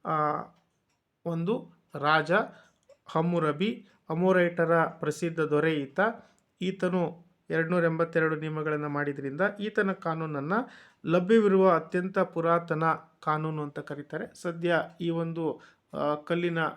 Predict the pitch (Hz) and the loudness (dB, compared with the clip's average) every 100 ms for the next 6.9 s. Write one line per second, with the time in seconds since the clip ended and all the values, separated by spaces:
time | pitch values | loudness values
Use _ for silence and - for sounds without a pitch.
0 | - - 156 156 151 202 240 - - _ | -10 -4 -4 -4 -6 -6 -6 -14 -20 _
1 | 147 147 - 160 170 165 165 165 156 - | -12 -10 -4 -2 -2 -4 -2 -2 -2 -6
2 | 151 180 185 - - - 151 156 165 151 | -2 2 2 0 -8 -6 -4 0 0 2
3 | 151 143 139 135 123 127 120 196 - _ | 0 0 -4 -6 -6 -6 -8 -10 -12 _
4 | _ 147 139 120 - 123 - - _ _ | _ -6 -4 -4 -8 -14 -16 -20 _ _
5 | _ _ _ _ _ _ _ _ _ _ | _ _ _ _ _ _ _ _ _ _
6 | 226 226 220 214 208 202 196 170 | 0 4 4 2 -2 2 4 4